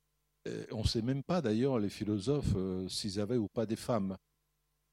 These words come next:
Pour certains philosophes, euh, on ne sait pas s'ils ont eu des enfants, euh, comment ils étaient quand leur femme était en-, était enceinte, euh, comment ils ont subi ça. Euh, personne ne sait rien. Alors, passe pour Kant,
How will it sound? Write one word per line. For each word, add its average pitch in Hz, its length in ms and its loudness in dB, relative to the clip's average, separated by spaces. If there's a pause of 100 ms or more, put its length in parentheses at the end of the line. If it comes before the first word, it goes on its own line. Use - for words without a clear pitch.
(280)
Pour 95 140 -8
certains 107 320 0
philosophes, 104 680 2
euh, 98 440 2
on 95 300 -4
ne 95 40 -4
sait - 180 -2
pas 101 220 0
s'ils 92 320 -4
ont 98 100 0
eu 101 80 2
des 92 220 -2
enfants, 104 600 0
euh, 90 100 -2 (720)
comment 107 200 0
ils 101 220 2
étaient 107 340 6
quand 104 240 -4
leur 98 160 -4
femme 107 300 0
était 92 340 4
en-, 87 360 -6 (560)
était - 280 -4
enceinte, 110 680 2
euh, 98 120 2
comment 104 280 0
ils 92 160 0
ont 98 80 -2
subi 107 340 -2
ça. 101 460 2
Euh, 90 240 -4 (560)
personne 175 360 0
ne 147 80 0
sait - 200 -2
rien. 80 280 -4 (380)
Alors, - 240 -4 (720)
passe 107 240 4
pour - 300 -2
Kant, 123 260 2